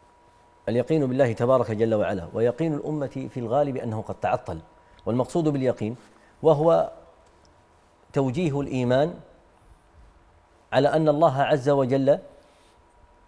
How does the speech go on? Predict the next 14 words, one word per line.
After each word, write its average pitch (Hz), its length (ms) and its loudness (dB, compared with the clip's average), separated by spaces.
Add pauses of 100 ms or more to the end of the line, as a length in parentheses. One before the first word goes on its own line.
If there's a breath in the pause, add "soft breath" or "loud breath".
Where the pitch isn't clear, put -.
(160)
يقينًا 170 500 2 (400)
هو 170 100 6
المتكفل 160 560 -2
بالأمة 113 380 -4 (840)
ومتكفل 135 580 0
بعباده، 107 480 0 (640 soft breath)
ولن 190 260 2
يكون 175 420 0
أحد 147 640 0 (560)
دون 170 260 4
الله 160 300 2
تبارك 156 440 2
جل 160 260 2
وعلا 160 560 4